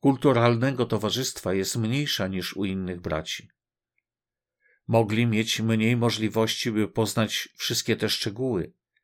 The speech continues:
ale ich dojrzałe osiągnięcia w Chrystusie mogą zawstydzić niejednego, który zewnętrznie jest bardziej poprawny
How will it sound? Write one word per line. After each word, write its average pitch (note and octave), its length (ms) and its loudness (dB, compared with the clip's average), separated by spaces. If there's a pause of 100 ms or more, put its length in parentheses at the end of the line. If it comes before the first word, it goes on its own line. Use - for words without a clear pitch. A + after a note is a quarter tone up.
(760)
ale G#2+ 200 2
ich C#3 240 -2
dojrzałe A#2+ 520 4
osiągnięcia A2 680 -2
w A2+ 80 -8
Chrystusie - 680 -4 (480)
mogą A#2+ 360 2
zawstydzić G#2+ 800 -4
niejednego, G2 800 -4 (960)
który A2+ 260 2
zewnętrznie A2+ 640 0
jest G2 220 -2
bardziej A#2+ 400 2
poprawny A2+ 640 0